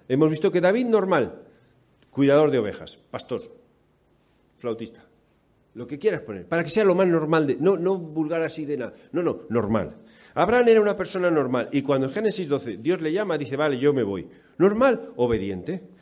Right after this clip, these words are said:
Moisés era una persona normal, tenía familia, cuidaba ovejas, estaba,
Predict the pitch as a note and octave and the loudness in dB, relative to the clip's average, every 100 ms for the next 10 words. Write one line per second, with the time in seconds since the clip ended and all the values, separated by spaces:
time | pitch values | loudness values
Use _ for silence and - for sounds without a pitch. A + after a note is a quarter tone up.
0 | _ C#3 F3+ F#3 B3+ A#3 G#3+ F#3+ F3+ D3 | _ 0 2 2 -2 -4 -2 -2 -4 -4
1 | G3 F#3 B2+ C3 E3 C#3+ B2+ F#3 G3 C#3 | -2 0 0 0 -2 0 0 0 -2 -2
2 | C#3+ F3 D3 B2 B2 D#3+ F#3 D3 F3+ - | 0 2 2 0 -4 -2 -2 -4 -4 -6
3 | A#2+ B2 F3 F#3 | -10 -8 -4 -4